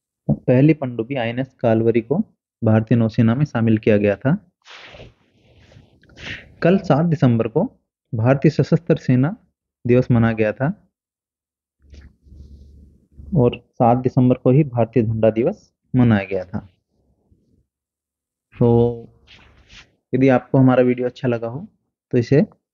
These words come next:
लाइक करें, कमेंट करके हमें बताएं और वीडियो को ज़्यादा से ज़्यादा शेयर करें और हमारे चैनल को भी सब्सक्राइब करें। इसके साथ ही हम शाम को reasoning classes भी चलाते हैं, जिसमें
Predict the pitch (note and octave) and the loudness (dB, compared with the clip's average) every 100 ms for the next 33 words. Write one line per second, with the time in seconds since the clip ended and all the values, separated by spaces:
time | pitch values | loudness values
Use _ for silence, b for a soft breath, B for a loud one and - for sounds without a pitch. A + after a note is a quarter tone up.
0 | _ _ _ _ _ _ A#2 A2 A2 B2 | _ _ _ _ _ _ 0 0 0 0
1 | B2 G3 - _ _ B B B B - | 2 0 -2 _ _ B B B B 0
2 | B2+ D3 D3+ C3+ C#3 C#3 C#3 A3+ _ _ | 2 4 2 -2 2 2 0 -6 _ _
3 | B2 A#2 C#3 A#3 _ _ _ _ _ _ | -8 -4 -2 -2 _ _ _ _ _ _
4 | C3+ A#2+ B2 B2+ C3 A#2+ A#2 A#2+ A#2+ A#2 | -2 2 4 4 2 0 0 0 -2 -4
5 | A#2+ - A#2+ A#2 C3 D#3 D3+ B2+ - B2+ | -4 -2 -2 0 -2 0 -2 -6 -6 -6
6 | F#3 - _ _ _ _ - B2 B2 B2+ | -6 -8 _ _ _ _ 0 2 2 -2
7 | C3 F3 C#3+ - - A#2+ A#2 C3 E3+ - | -4 -2 -4 -4 0 0 0 0 -2 -2
8 | _ _ _ _ _ b b - C#3+ - | _ _ _ _ _ b b -4 -2 0
9 | E3+ E3+ E3+ F3 F#3 G#3+ D3 C#3+ D3 F#3+ | 2 2 4 4 4 2 0 -2 -2 -6
10 | - _ _ _ B2+ C3 C#3+ D#3+ D#3+ D#3 | -10 _ _ _ 2 2 2 -2 -2 -4
11 | D#3+ D#3 D#3+ D3+ C#3+ C3+ D#3+ F3 C4 _ | -4 -4 -4 -6 -6 -2 0 0 0 _
12 | _ _ _ _ _ _ _ _ _ _ | _ _ _ _ _ _ _ _ _ _
13 | _ _ _ _ - B2 - D3 | _ _ _ _ -4 -2 2 4